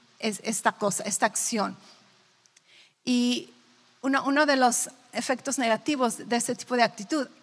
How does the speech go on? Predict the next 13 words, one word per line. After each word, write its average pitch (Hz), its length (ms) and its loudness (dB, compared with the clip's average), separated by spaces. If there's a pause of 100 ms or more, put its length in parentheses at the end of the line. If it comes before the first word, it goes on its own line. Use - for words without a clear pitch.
(180)
es 240 120 -2
de 269 100 0
que 254 100 -8
si - 140 0
la 220 120 2
cosa 262 320 2
no 262 140 0
sucede 240 540 0
como 202 260 0
yo 233 180 0
lo 247 100 2
esperaba, 233 540 2 (340)
entonces 247 680 0